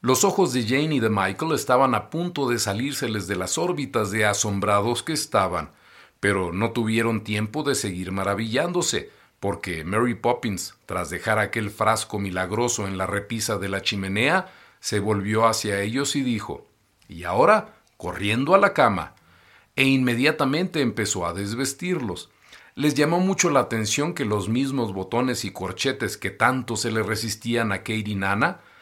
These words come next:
Mary Poppins conseguía que se desabrocharan casi solo con mirarlos.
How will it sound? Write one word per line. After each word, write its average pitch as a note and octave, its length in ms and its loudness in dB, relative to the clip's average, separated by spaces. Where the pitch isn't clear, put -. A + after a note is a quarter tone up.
Mary A#2+ 380 0
Poppins C3 480 0
conseguía B2 640 -2
que C3 100 -4
se B2 140 -4
desabrocharan A2+ 800 -2
casi D3 360 2
solo D#3+ 320 0
con C#3 160 0
mirarlos. D#3 600 -2